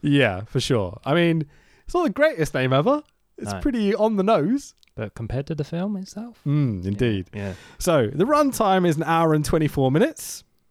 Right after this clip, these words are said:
Speaker 1: Good, good, good. Happy with that. I was dreading, like, a two and a half hour epic or something, and
Speaker 2: <laughs>
Speaker 1: thank fuck it wasn't,
Speaker 2: I don't
Speaker 1: 'cause
Speaker 2: think, other than The Rock, I don't think any wrestler has been in a film over two hours.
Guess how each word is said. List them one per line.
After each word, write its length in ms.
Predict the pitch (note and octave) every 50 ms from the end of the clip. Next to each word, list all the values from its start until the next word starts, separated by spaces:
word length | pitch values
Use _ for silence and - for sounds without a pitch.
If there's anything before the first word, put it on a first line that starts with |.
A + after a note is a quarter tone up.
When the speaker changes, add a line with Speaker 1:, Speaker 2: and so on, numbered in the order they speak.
| _ -
Speaker 1:
Good, 240 | - A2+ A#2 - -
good, 180 | A2+ A2 G#2+
good. 200 | G#2+ B2 C3+ C3
Happy 260 | - D3 C#3 - C3
with 160 | A2+ G#2+ G2 -
that. 200 | G#2+ A2 G#2 G#2
I 40 |
was 160 | A2+ A#2+ A#2+ -
dreading, 380 | - - C3 B2 A2+ A2+ A2+
like, 220 | A2 G#2 G#2 - -
a 20 |
two 160 | - - A2+
and 80 | G#2 G2+
a 20 |
half 180 | G2+ G2 F#2+ -
hour 260 | G#2 G2 F#2+ F#2+ F#2+
epic 320 | G2 G2 - G2+ F#2+ - -
or 80 | F#2+
something, 420 | F#2 - G2+ F#2+ - G2+ F#2+ F2+ F2+
and 260 | F2 F2+ F2 - -
Speaker 2:
<laughs> 360 | - - - - - - -
Speaker 1:
thank 180 | - A#2 A2 -
fuck 320 | - - - G#2+ - -
it 80 | B2 G#2
wasn't, 380 | G2+ A2 A#2 G2+ G#2+ A2 A2+
Speaker 2:
I 40 | A#2+
don't 160 | - - -
Speaker 1:
'cause 120 | F#3 D#3 C3+
Speaker 2:
think, 300 | D#3+ E3 D#3 C3+ G2+ - _ _ _ _ _ _ _ _ _ _ _ _ _ _ -
other 240 | - C#3 C#3+ C#3+ D3
than 160 | C#3 C3+ C3
The 100 | B2+ A#2
Rock, 300 | A2+ A#2 A2+ F#2+ F2+ - -
I 80 | G2+ G#2
don't 240 | - A2+ A#2+ G#2+ G2+
think 260 | A#2 A2+ G#2 - - -
any 200 | - A2+ A2+ B2 A#2
wrestler 520 | A2+ A2 G2 - - A2 G#2+ G2+ G2+ F#2 - _ _ _ _ _ _ _ _ _ _ _ _ -
has 140 | G2+ F#2+ -
been 260 | - A2+ G#2+ G#2 G2+
in 100 | F#2+ F#2+ F#2+
a 40 |
film 320 | - - A2 G#2 G2 F#2 F#2
over 220 | F#2+ F#2+ F2+ F#2
two 180 | - - F#2+ F#2+
hours. 360 | F#2 F#2 E2+ F#2 - -